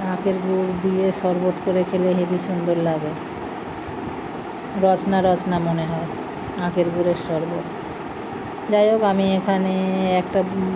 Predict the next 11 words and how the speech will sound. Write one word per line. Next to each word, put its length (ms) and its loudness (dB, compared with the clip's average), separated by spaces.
বেল 280 4
ভালো 280 4
করে 220 4
এ 160 4
করে 340 2
তুলে 300 0
নিয়ে, 460 0
এ, 40 0
কচলে 380 2
কচলে 340 2
আমি 540 0